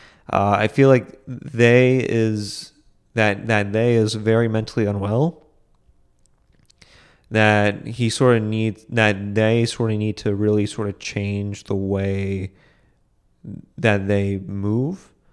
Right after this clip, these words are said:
that they sort of view themselves. Uh,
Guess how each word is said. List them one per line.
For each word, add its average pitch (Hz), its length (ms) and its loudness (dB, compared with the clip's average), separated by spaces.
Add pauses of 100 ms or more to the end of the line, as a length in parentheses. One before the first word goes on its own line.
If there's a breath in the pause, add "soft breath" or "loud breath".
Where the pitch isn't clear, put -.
(340)
that 104 160 0
they 98 460 -2 (240)
sort 110 220 -2
of 101 60 -4
view 104 140 2
themselves. 143 600 -2 (480 soft breath)
Uh, 95 520 0